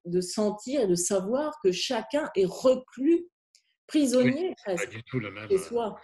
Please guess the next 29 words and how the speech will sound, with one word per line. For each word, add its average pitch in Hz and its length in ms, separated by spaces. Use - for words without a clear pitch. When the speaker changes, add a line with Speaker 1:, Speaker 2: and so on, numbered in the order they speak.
Speaker 2:
les - 60
mêmes - 100
Speaker 1:
Donc, - 80
Speaker 2:
conditions. 190 400
Speaker 1:
euh, - 80
il 214 60
n'y 220 80
a 208 60
pas 302 180
de, 226 220
c'est - 140
la 196 120
phrase - 220
d'Ador-, 202 520
d'Adorno, 208 520
donc, 214 220
qui 196 120
disait, « 185 400
Il 185 80
n'y 208 100
a 208 60
pas 269 160
de 202 380
vie 226 260
juste 226 440
dans 202 240
un 202 80
monde 220 280
injuste. 214 560